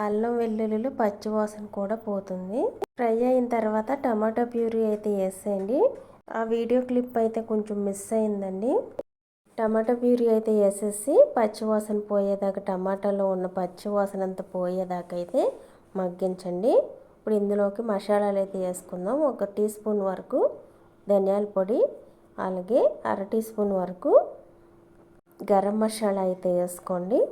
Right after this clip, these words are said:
వేసుకుని నెక్స్ట్ ఇందులోకి ఒక స్పూన్ వరకు కారం అయితే వేసుకోవాలి. మీ స్పైసీనెస్ని బట్టి చూసుకుని అయితే వేసుకోండి.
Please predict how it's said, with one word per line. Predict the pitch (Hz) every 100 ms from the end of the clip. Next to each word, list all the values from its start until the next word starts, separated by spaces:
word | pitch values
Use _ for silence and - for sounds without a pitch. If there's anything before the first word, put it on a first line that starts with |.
| - - - - - - - - - -
వేసుకుని | 202 196 196 - 208 370 679 - - - - _ - -
నెక్స్ట్ | 208 - 226
ఇందులోకి | 208 202 202 - 403 622 - - - - 214
ఒక | 240 240
స్పూన్ | - 226 220
వరకు | 208 208 214 -
కారం | 190 190 202 196
అయితే | 196 190 185
వేసుకోవాలి. | 180 - - 185 180 180 240 480 - - - - - - - - - _ 220
మీ | 226 233
స్పైసీనెస్ని | - 220 214 233 226 220 220 214 202
బట్టి | 202 - 214
చూసుకుని | 202 208 - 208 190
అయితే | 190 190
వేసుకోండి. | 185 180 - 190 185 226